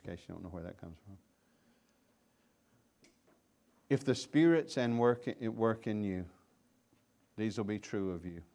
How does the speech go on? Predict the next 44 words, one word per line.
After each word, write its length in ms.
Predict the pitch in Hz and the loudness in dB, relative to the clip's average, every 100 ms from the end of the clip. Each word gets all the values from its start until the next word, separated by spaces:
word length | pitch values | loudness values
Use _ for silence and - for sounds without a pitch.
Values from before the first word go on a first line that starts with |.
| - | -10
and 100 | 92 | -6
you'll 120 | 92 | -4
be 120 | 90 | -6
growing 400 | 90 90 90 85 | -2 -2 -2 -4
in 120 | 82 78 | -6 -10
it. 80 | - _ _ | -16 _ _
So 220 | - 131 | 0 2
are 160 | 127 143 | 6 4
you 180 | 143 127 | 4 2
a 80 | 117 | 0
wise 300 | 107 104 - | -4 -8 -6
person? 420 | 104 98 95 92 | -4 -4 -6 -2
Do 100 | 117 | 0
you 160 | 117 | 0
fear 220 | 117 120 107 | 0 -2 -2
the 140 | 98 | -2
Lord? 260 | 87 85 78 _ _ _ - | -4 -4 -8 _ _ _ -2
Do 80 | 131 | 2
you 120 | 127 | 6
love 260 | 123 104 | 6 6
God's 320 | 104 98 95 101 | 4 4 2 0
Word? 240 | 95 92 | 2 6
Are 140 | 120 | 6
you 100 | 127 | 6
trusting 480 | 123 135 117 - 107 | 4 2 2 0 -4
in 140 | 98 92 | -4 -4
Jesus 420 | 104 92 92 - | -4 -6 -8 -4
alone? 280 | 98 98 87 - - 95 | -2 -2 -6 -16 -12 -4
And 140 | 101 | 2
does 180 | 107 110 | 2 4
your 120 | 101 | 2
life 480 | 101 101 101 - - _ _ - | 4 4 4 -2 -14 _ _ -6
look 220 | 104 95 98 | -4 -4 -4
like 260 | 90 87 | -6 -6
that 220 | 98 90 87 | -10 -10 -10
general 400 | 92 90 85 85 | -12 -10 -12 -12
list? 380 | 82 76 - _ _ _ _ _ _ _ _ _ _ 131 | -12 -14 -20 _ _ _ _ _ _ _ _ _ _ 2
Growingly, 640 | 160 180 156 110 82 67 - _ _ _ | 8 8 8 0 -4 -10 -20 _ _ _
right? 260 | 110 131 143 - _ _ _ _ _ _ _ _ _ _ _ _ _ 151 | -2 -2 -4 -12 _ _ _ _ _ _ _ _ _ _ _ _ _ 4
Did 180 | 180 | 6
you 100 | 170 | 4
pass 360 | - 160 156 - | 2 4 2 0
the 100 | 139 | -2
test? 540 | - 190 95 - - | 4 4 4 -4 -20